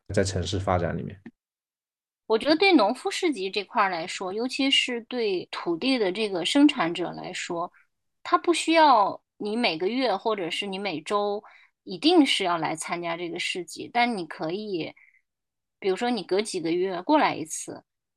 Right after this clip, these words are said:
Speaker 2: 它其实是一个像是线下见面会一样吧。就像刚才月丽说，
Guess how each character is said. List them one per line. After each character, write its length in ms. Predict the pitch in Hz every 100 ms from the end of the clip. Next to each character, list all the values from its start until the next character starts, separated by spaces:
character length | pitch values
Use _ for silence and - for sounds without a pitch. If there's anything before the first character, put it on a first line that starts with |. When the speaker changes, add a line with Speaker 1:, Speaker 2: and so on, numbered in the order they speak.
| _
Speaker 2:
它 180 | - 196
其 200 | 196 -
实 40 | 233
是 200 | - 254
一 200 | 196 190
个 320 | 220 196 185
像 320 | - 254 233
是 260 | - 214 185
线 220 | - 269
下 160 | 254 240
见 160 | 254
面 200 | 254 247
会 220 | 254 294
一 120 | 190 139
样 200 | 147 -
吧。 120 | - _ _ _ _ _
就 200 | - 277
像 240 | 269 285 254
刚 220 | 254 285
才 260 | 277 190
月 200 | 202 247
丽 200 | 240 233
说， 280 | 226 214 220